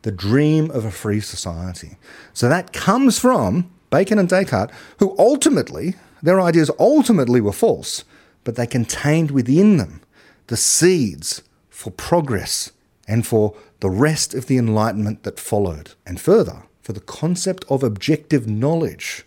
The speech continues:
that Popper has gifted to us and which David Deutsch has now taken even further. I think that's a wonderful way to end things for today.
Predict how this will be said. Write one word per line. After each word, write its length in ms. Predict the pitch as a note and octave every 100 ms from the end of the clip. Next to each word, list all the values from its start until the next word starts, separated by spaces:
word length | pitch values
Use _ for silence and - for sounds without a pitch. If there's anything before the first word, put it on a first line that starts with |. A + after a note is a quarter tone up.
| _ -
that 200 | - -
Popper 460 | - F#3+ F#3+ G2 - _ _
has 220 | F#2+ F2
gifted 320 | A2 - E2+
to 160 | - G2
us 180 | G2 - _ _ _
and 100 | F#2
which 160 | F#2 -
David 280 | G#2+ F#2 F2
Deutsch 340 | F#2+ F2 -
has 260 | E2+ D#2+ F#2+
now 160 | E2+
taken 340 | - F2 E2 E2
even 180 | D2
further. 300 | D2 F2 E2+ - _ _ _ _ _
I 80 | A#2
think 160 | D#3+ A#2+
that's 140 | A#2
a 40 |
wonderful 420 | G#2 A#2 A2+ G2+ G2
way 180 | G2
to 200 | G2+ G2 -
end 400 | F#2+ A#2+ A#2+ G#2+
things 400 | C3+ C3+ A#2 -
for 80 |
today. 460 | B2 A#2+ B2+ G3+